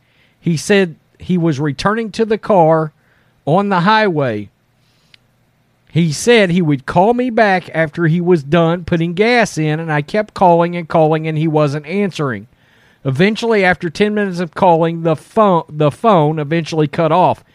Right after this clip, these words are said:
It's not working now. I had his location, and I just wanted to, somebody to go in the area and see if the car is there and if he's okay."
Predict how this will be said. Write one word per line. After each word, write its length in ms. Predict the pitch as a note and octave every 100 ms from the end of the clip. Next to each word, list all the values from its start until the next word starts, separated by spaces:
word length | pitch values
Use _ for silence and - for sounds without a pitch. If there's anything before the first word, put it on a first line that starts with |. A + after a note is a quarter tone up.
| _ _
It's 240 | - C#3+ G3
not 200 | G3+ F#3+
working 400 | F#3 G3+ F#3 D#3
now. 260 | D3 D#3 D#3+
I 180 | D3 C#3+
had 300 | B2+ F#3 F#3
his 180 | F#3+
location, 760 | E3 F3 D3+ G#3+ G3 D3+ D#3 D3 - _ _ _
and 140 | C#3+ D#3
I 80 | E3
just 300 | D#3+ F#3 F#3
wanted 280 | F#3 G3 F3+
to, 100 | F3+
somebody 440 | F3+ E3+ E3+ E3+
to 100 | D#3+
go 240 | D3+ E3 F3
in 80 |
the 120 | F#3 D#3+
area 340 | F#3 F#3 E3
and 100 | D#3+
see 140 | C#3+ E3+
if 100 | D#3
the 100 | F3
car 380 | - E3+ E3 D3+
is 260 | F#3 D3
there 300 | D#3+ D3+ C#3+
and 240 | D#3 D3+ C#3+
if 300 | C#3+ E3 -
he's 240 | D#3+ C#3+
okay." 720 | - D3+ - - A3 D#3 A#2